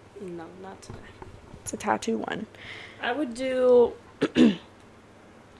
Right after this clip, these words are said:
Speaker 1: I would do Who's the Best Retail Seller? <laughs>
Speaker 2: That was, that reminds me of a Curious George episode. Anyways.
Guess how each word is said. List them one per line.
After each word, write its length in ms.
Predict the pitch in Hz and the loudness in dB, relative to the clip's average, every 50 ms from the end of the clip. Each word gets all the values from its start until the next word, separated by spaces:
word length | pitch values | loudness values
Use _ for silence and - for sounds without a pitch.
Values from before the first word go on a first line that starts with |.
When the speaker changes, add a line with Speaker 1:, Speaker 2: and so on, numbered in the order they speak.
| - - - - - - - - - - - - - - - - - - - - - - - - - - - - - - - - - - - - - - - - - - - - - - - - - - - - - - - - - - - - - - - - - - - - | -20 -20 -20 -20 -20 -20 -20 -20 -20 -20 -20 -20 -20 -18 -16 -16 -16 -16 -18 -20 -20 -20 -20 -20 -20 -20 -20 -20 -20 -20 -20 -20 -20 -20 -20 -20 -20 -20 -20 -20 -20 -20 -20 -20 -20 -20 -20 -20 -20 -20 -20 -20 -20 -20 -20 -20 -20 -20 -20 -20 -20 -20 -20 -20 -20 -20 -12 -6
Speaker 1:
I 140 | 233 233 247 | -4 -2 -2
would 260 | 262 277 262 220 202 | -2 -2 -2 -2 0
do 540 | 214 226 233 226 214 214 208 202 196 - - - | 2 4 6 6 6 6 6 4 2 0 -4 -8
Who's 420 | - 214 208 220 254 269 262 247 220 | -10 -6 -4 -2 0 0 -2 -2 0
the 120 | 220 202 | 0 0
Best 380 | 190 190 185 180 180 175 - - | 0 0 -2 -2 -2 -4 -6 -8
Retail 560 | 185 180 175 170 - - 202 - 113 - - | -6 -6 -6 -6 -8 -8 -6 -6 -6 -6 -8
Seller? 520 | - - - - - - - 240 247 254 - - - - - 226 | -8 -10 -10 -10 -10 -10 -12 -12 -12 -14 -16 -18 -20 -18 -12 -8
<laughs> 120 | 226 - - - - - - - - - - - - - - - - - - - | -8 -6 -6 -8 -10 -12 -14 -14 -16 -18 -20 -20 -20 -20 -20 -20 -20 -20 -16 -8
Speaker 2:
That 220 | - 214 - - 294 | -6 -4 -4 -2 -2
was, 280 | 311 294 269 - - - - | -4 -4 -6 -10 -10 -6 -4
that 60 | 220 | -2
reminds 320 | 226 247 277 233 208 233 - | 0 0 0 0 -2 -2 -2
me 80 | 214 | -4
of 60 | 190 190 | -4 -4
a 40 | |
Curious 340 | 202 - - 226 226 214 214 | -4 -4 -2 -2 -2 -2 -2
George 260 | - - - 240 233 | -4 -4 -4 -2 -4
episode. 380 | - - - - - - - - | -4 -8 -8 -8 -6 -6 -4 -4
Anyways. 520 | 233 285 247 180 160 - - - - - | -2 -2 -2 -4 -4 -6 -8 -10 -12 -16